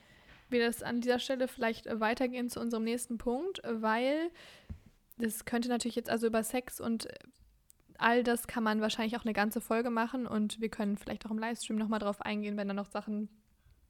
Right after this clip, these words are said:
zu kommen sollten oder so. Aber ja,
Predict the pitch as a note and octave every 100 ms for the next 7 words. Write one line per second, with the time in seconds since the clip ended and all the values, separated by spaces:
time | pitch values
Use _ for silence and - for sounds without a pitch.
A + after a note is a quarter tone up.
0 | _ - - C4 - C4 C4 A#3+ A3+ A3+
1 | A3+ A#3 A#3 A3+ A3 A3+ A3+ - - -
2 | - - - - - A3 A3 G#3 G3+ G3
3 | G3